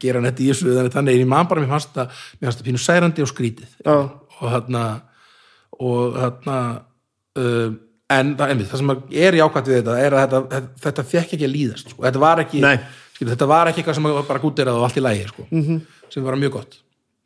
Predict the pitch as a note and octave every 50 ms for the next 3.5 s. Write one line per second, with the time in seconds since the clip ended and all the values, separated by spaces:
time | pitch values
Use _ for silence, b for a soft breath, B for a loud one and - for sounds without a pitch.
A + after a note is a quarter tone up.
0 | _ _ - C3+ B2 B2 B2 B2 A#2+ A#2+ B2 B2 B2+ C3 C3+ C3+ C#3+ D#3 D#3 D3+
1 | C#3+ C3 C3+ B2+ B2 B2 A#2+ B2 B2 B2 A2+ A#2 A#2+ A#2+ - A2+ A2+ A2+ A#2 A#2
2 | A2 A2+ A#2+ A#2 - A2+ A2 B2+ A#2+ A#2 A#2+ A#2+ A2+ A#2 A2 A2+ - A2 G#2+ G#2
3 | G#2+ - _ - - - - A2 G2+